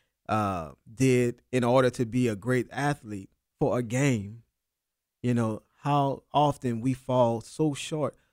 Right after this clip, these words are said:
of our dedication to our Lord and Savior Jesus Christ and our living out, you know, uh, being a follower of Christ.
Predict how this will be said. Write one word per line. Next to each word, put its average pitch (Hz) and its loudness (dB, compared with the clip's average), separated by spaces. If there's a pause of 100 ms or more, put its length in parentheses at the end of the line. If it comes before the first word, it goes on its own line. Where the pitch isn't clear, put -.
(140)
of 120 -2
our 131 2
dedication 135 0
to 127 -12
our 107 -8
Lord 113 -6
and 110 -8
Savior 110 -8
Jesus 104 -12
Christ 127 -6 (180)
and 117 -2
our 113 -2
living 123 2
out, 120 -4 (320)
you 123 0
know, 104 -2
uh, 107 -12
being 131 0
a 110 -14
follower 117 -4
of 104 -14
Christ. 147 -6